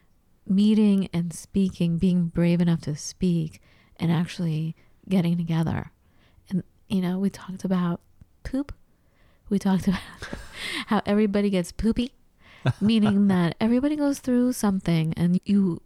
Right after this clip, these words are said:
Speaker 1: end up getting offended or offending someone. And in our society, in our culture, well, that's the end of the friendship right there.
Speaker 2: Right.
Speaker 1: Bye,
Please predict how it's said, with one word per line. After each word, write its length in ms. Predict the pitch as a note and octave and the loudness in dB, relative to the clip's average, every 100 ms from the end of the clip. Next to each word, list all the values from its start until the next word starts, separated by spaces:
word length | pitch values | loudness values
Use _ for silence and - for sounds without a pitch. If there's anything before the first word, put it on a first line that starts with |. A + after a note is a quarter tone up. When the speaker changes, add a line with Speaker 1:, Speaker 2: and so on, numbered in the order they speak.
| _ | _
Speaker 1:
end 180 | G3 G3 | 0 0
up 200 | F#3 - | -2 -6
getting 340 | - F3+ E3 - | -2 0 0 -2
offended 760 | C#3+ - F#3+ G#3+ A3 A#3 A3+ A#3+ | -6 -2 0 2 4 2 2 0
or 320 | F3 E3 D3+ - | 0 0 -2 -4
offending 680 | E3 - - E3+ F#3+ G3 G3+ | -6 -4 -2 0 2 2 0
someone. 560 | G#3+ G3+ G3+ G3+ G3+ - - - | 0 2 4 4 2 -2 -14 -12
And 340 | C#3+ B2+ - - - _ _ _ | -10 -10 -14 -20 -20 _ _ _
in 160 | - F#3 | -2 2
our 160 | F#3+ | 2
society, 500 | - F3+ F3 E3 E3+ | 0 -2 0 0 0
in 60 | E3+ | 0
our 120 | D#3+ | -4
culture, 400 | - G3+ A3+ F3+ | -2 0 0 -2
well, 200 | D#3+ F3 | -2 -4
that's 260 | E3 F#3 - | -2 -4 -2
the 120 | E3+ | -2
end 100 | E3 | -2
of 40 | |
the 60 | E3 | 0
friendship 420 | E3+ F3 - - | 0 0 -2 -4
right 160 | A2+ - | -4 -2
there. 300 | F#3 - D#3 | -2 -2 -6
Speaker 2:
Right. 160 | F3+ F#3+ | -2 0
Speaker 1:
Bye, 420 | G3+ F#3+ F3 E3+ | 2 2 2 0